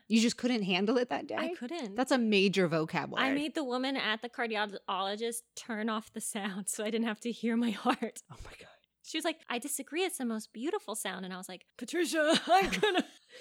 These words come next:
Speaker 1: <laughs>
Speaker 2: do you have a sugar cube?"
Speaker 1: <laughs> Doctor Patty, you and me,
Speaker 2: <laughs>
Speaker 1: baby. Just you and me, level with me.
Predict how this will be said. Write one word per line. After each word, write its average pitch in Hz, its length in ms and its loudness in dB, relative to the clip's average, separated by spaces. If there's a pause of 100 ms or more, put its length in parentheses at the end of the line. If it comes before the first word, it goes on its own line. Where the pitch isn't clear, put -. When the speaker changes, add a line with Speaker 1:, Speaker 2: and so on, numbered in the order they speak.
(460)
Speaker 1:
<laughs> - 880 -6
Speaker 2:
do 277 80 -2
you 415 100 6
have 415 100 6
a 302 40 0
sugar 339 300 4
cube?" 370 560 6 (260)
Speaker 1:
<laughs> 294 220 -10
Doctor 240 320 2
Patty, 143 480 0 (120)
you 277 200 6
and 302 100 10
me, 196 400 4
Speaker 2:
<laughs> - 60 -18
Speaker 1:
baby. 180 480 2 (260)
Just 214 200 -4
you 294 160 2
and 381 100 0
me, 208 140 4
level 262 300 4
with 190 140 0
me. 175 300 -4